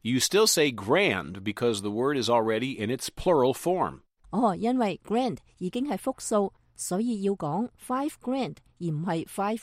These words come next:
Speaker 2: grands。咁我明啦。
Speaker 1: Hey, so back to the topic.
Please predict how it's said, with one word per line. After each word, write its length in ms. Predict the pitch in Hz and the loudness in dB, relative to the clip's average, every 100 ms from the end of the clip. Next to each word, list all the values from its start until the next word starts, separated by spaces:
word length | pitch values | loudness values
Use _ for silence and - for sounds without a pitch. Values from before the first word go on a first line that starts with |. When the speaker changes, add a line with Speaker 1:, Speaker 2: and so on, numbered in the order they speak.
| - | -8
Speaker 2:
grands。 460 | 247 294 - - - _ _ | -6 -6 -8 -12 -16 _ _
咁 260 | - 190 277 | -4 -2 0
我 60 | 262 | 0
明 180 | 220 | 0
啦。 380 | 208 247 262 277 - _ _ _ _ - | 0 -2 -2 -8 -16 _ _ _ _ 0
Speaker 1:
Hey, 220 | 151 123 - | 2 2 -2
so 320 | - 180 - _ _ | -2 0 0 _ _
back 200 | 277 370 | 0 0
to 80 | 277 | -2
the 80 | 156 | -2
topic. 460 | - 131 - 71 | 4 6 4 -2